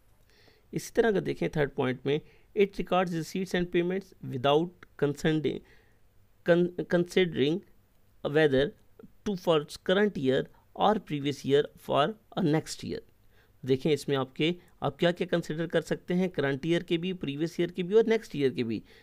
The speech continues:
जबकि income and expenditure में the record income and expenditure relating to the current year only। इसमें सिर्फ और सिर्फ आप करंट ईयर के रिकॉर्ड करेंगे, प्रीवियस ईयर के या नेक्स्ट ईयर के रिकॉर्ड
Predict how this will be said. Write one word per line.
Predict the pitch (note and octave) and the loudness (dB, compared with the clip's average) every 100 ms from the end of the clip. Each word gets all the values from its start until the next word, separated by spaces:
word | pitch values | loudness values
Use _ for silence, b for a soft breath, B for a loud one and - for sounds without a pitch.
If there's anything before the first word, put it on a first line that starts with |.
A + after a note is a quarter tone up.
| b C3+ | b 0
जबकि | D3 D3+ D#3 | 2 2 0
income | F#3 A3 | 2 2
and | G#3+ F3+ | 2 -2
expenditure | - D#3 C#3+ C#3 D3 | -4 -4 -4 -2 0
में | D3+ | 2
the | C#3 | 0
record | C3 C3 E3 G3+ | -2 0 0 0
income | - D3 D3 C#3 | -2 -4 -4 -2
and | C3+ | -4
expenditure | - C#3+ C3 B2 D#3+ C#3 | -4 -6 -4 -4 -2 0
relating | B2 B2 B2+ C3 | 0 -2 -2 -6
to | C3 | -4
the | D3+ G3 C3 | -4 -2 -2
current | B2 C3 | -2 -2
year | C3+ C3 D#3+ | -4 -2 0
only। | D#3 C3 A#2+ B B - | 0 0 -4 B B -6
इसमें | F3 F#3+ | -2 -2
सिर्फ | F3+ C4 C4 | 0 -4 -4
और | D#3 | -8
सिर्फ | D3+ D#3+ | -8 -8
आप | D3 - | -10 -4
करंट | C#3 C3+ C3 | -2 -2 2
ईयर | C3 B2 | 2 2
के | E3 | -4
रिकॉर्ड | C3+ A#2+ B2 | -4 -2 -2
करेंगे, | - A#2 B2 B2+ C3 B - | -2 -4 2 2 0 B -2
प्रीवियस | F#3+ G#3 A3 - | 0 2 2 4
ईयर | D3 - | 2 2
के | C3+ | 0
या | C3 D3 | 2 4
नेक्स्ट | D#3 C3 - | 4 -2 -2
ईयर | C3+ A#2+ | -2 0
के | B2 | -2
रिकॉर्ड | A#2+ B2+ F#3+ | 0 2 2